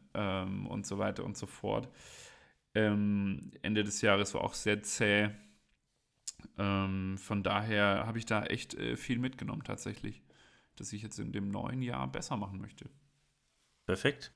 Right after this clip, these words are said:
Speaker 2: so muss es laufen.
Speaker 1: Ja.
Speaker 2: Hast du dir Sachen aufgeschrieben vorher, zweitausendneunzehn, Anfang des Jahres?
Speaker 1: Äh, nee, tatsächlich nicht. Also für zweitausendneunzehn hatte ich nicht wirklich, äh, so ein krasses Ziel tatsächlich,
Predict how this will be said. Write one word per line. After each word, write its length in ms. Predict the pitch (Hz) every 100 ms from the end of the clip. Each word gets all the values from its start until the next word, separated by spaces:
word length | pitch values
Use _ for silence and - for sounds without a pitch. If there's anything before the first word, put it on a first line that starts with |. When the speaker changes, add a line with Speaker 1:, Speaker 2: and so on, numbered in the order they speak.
| _
Speaker 2:
so 100 | 95
muss 160 | 110 143
es 120 | 131
laufen. 360 | 127 131 - 98 _ _ - -
Speaker 1:
Ja. 100 | 135
Speaker 2:
Hast 140 | - 123
du 100 | 107
dir 60 |
Sachen 240 | 120 120 92
aufgeschrieben 540 | 120 - - 160 175
vorher, 360 | - 147 160 151
zweitausendneunzehn, 640 | 127 127 127 131 131 135
Anfang 280 | 117 120 113
des 100 | 104
Jahres? 340 | 110 131 - - - - - - _
Speaker 1:
Äh, 400 | 123 123 123 123
nee, 440 | 123 110 101 - -
tatsächlich 420 | - 117 120 113 107
nicht. 280 | 104 -
Also 180 | 101 107
für 180 | 101 107
zweitausendneunzehn 1300 | - 110 113 110 113 104 110 117 120 - 113 110 107
hatte 200 | 110 -
ich 120 | 107
nicht 260 | 113 113 -
wirklich, 640 | 110 110 104 104 - -
äh, 420 | - 85 80 85 110
so 200 | - 104
ein 100 | 101
krasses 560 | - 107 - - - -
Ziel 760 | - - 131 135 143 143 143
tatsächlich, 880 | 143 131 - 143 143 - 147 147